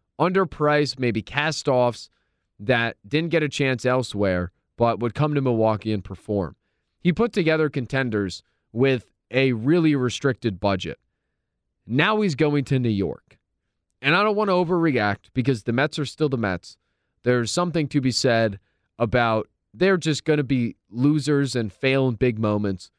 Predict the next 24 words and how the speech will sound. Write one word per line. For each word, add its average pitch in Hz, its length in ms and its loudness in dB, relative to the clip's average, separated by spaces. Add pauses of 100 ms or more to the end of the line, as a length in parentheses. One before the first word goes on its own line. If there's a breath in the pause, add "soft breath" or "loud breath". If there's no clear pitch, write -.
for 117 260 0 (140)
forever, 123 480 -2 (200)
in 135 160 -2
perpetuity. 101 760 -4 (760)
But 135 120 2
I'm 233 180 2
scared 135 500 -2 (720)
because 143 360 0
David 208 340 -2
Stearns 180 340 -2
in 156 100 0
New 139 60 2
York 117 480 -2 (220)
with 135 360 -2 (100)
a 127 140 0
Stephen 190 480 -2
Cohen 151 380 0
payroll 95 560 -4 (520)
means 131 360 0
not 156 140 0
only 214 260 2
are 147 100 4
the 127 100 -2
Mets 123 380 -2